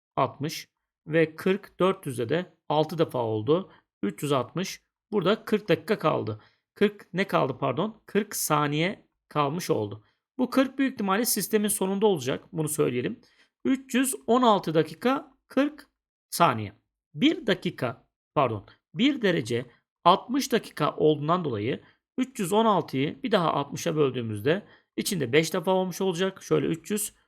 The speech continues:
ve on altı dakika kalacak. Yani burası beş derece. O zaman beş derece, on altı dakika. Burada da kırk saniye kaldığından dolayı doğru cevabımızın C seçeneğe geldiğini söylüyoruz. Hala navigasyon sistemlerinde, G P S sistemlerinde dünyada kullanılan bir sistem arkadaşlar. Unutmayın,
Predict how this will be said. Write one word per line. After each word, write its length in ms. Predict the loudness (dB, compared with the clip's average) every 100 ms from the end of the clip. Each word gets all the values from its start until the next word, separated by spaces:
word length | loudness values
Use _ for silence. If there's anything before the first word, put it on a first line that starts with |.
| _ -6
ve 80 | -4
on 200 | 2 4
altı 260 | 4 2
dakika 240 | -4 -6 -8
kalacak. 380 | -8 -6 -8 -2
Yani 200 | -2 0
burası 260 | -2 -2
beş 260 | 2 2 2
derece. 320 | -4 -4 -8 -16 _ _ _
O 100 | -4
zaman 240 | 0 0
beş 240 | 2 0 2
derece, 400 | 0 2 0 -4 _ _ _ _ _
on 140 | 0 4
altı 260 | 4 4
dakika. 580 | 0 -4 0 2 2 -2 _
Burada 260 | -4 -2 0
da 220 | -2 -4 _ _
kırk 240 | -2 0 0
saniye 380 | 0 0 -2 -2
kaldığından 460 | 0 2 2 0
dolayı 360 | 0 0 -2 -2 -6 _ _
doğru 200 | 2 2
cevabımızın 640 | 4 4 2 -2 -2 -4 -4 _ _
C 220 | 2 2
seçeneğe 360 | 2 -2 -6 -4
geldiğini 360 | 2 2 0 -2
söylüyoruz. 460 | -2 -2 -4 -6
Hala 440 | 0 4 4 2 -4 -20 _ 0
navigasyon 500 | 2 2 0 0 0
sistemlerinde, 580 | 0 -2 -2 -4 -4
G 220 | -4 -4 -2
P 100 | -2
S 60 |
sistemlerinde 640 | -4 -4 -4 -2 -4 -4 -4
dünyada 340 | -4 -2 -2
kullanılan 460 | -2 -2 -2 -2 -4
bir 60 |
sistem 360 | -4 -4 -2 -2
arkadaşlar. 460 | -2 -4 -10 -8
Unutmayın, 540 | -6 -6 -4 -4 -4